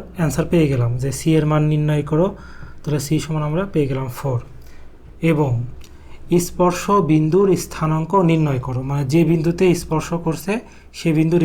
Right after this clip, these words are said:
স্থানাঙ্ক নির্ণয় করতে হবে। এখন একটা জিনিস খেয়াল করো, সেটা হচ্ছে এক্স অক্ষকে যদি বৃত্তটা স্পর্শ করে তাহলে এই বৃত্তে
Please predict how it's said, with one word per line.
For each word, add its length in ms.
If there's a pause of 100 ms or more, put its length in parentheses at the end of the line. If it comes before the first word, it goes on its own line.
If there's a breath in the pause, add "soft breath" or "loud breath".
স্থানাঙ্ক 400 (300)
নির্ণয় 340
করতে 240
হবে। 160 (460 loud breath)
এখন 220
একটা 200
জিনিস 220
খেয়াল 240
করো, 160 (140)
সেটা 240
হচ্ছে 200 (640 loud breath)
এক্স 140 (100)
অক্ষকে 360
যদি 220
বৃত্তটা 300 (180)
স্পর্শ 300 (180)
করে 220 (560 loud breath)
তাহলে 280 (140)
এই 160
বৃত্তে 260